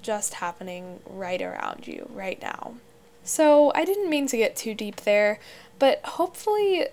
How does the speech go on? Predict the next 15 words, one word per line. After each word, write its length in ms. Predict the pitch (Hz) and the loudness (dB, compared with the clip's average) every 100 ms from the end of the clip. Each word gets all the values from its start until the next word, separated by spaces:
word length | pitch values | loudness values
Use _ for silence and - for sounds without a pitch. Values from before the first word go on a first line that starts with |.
| - | -8
you 180 | - 269 | -4 -2
can 160 | 285 294 | -2 -2
kinda 240 | 262 262 | -2 -2
see 300 | - - 254 | -2 -2 -2
just 300 | 214 240 247 | 0 -2 -2
how 580 | - 226 226 226 220 214 - - - | -4 -2 2 4 2 0 -6 -20 -14
passionate 540 | - 226 247 302 311 330 | -2 0 2 0 0 2
I 100 | 320 | 0
am 240 | 330 339 | 0 0
about 400 | 330 330 330 320 | 2 2 2 2
this. 480 | 349 349 - - - 285 - - | 4 4 4 4 4 0 0 -10
<laughs> 120 | - | -4
After 400 | - 247 - 285 | 0 0 2 2
this 220 | 254 262 | 4 4
trip, 540 | - - 233 277 - | 2 -2 0 0 -2